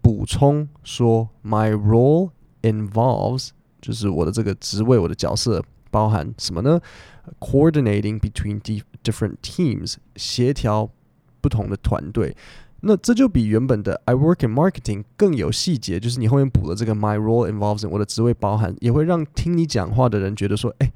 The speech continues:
你是一个很专业的人”，因为你对自己的工作可以讲得很，很清楚。那从刚刚这边呢，我们就有两个惯用语，“I work in”，然后领域，“My role involves”，那这两个马上就可以记起来。那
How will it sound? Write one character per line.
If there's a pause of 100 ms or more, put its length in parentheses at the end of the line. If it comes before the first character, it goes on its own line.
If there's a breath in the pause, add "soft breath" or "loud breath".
(160)
你
是
一
个
很
专
业
的
人”，
因
为
你
对
自
己
的
工
作
可
以
讲
得
很， (380 soft breath)
很
清
楚。 (600 loud breath)
那
从
刚
刚
这
边
呢，
我
们
就
有 (140)
两
个
惯
用
语， (180)
“I
work
in”， (320)
然
后
领
域， (100)
“My
role
involves”，
那
这
两
个
马
上
就
可
以
记
起
来。 (460 soft breath)
那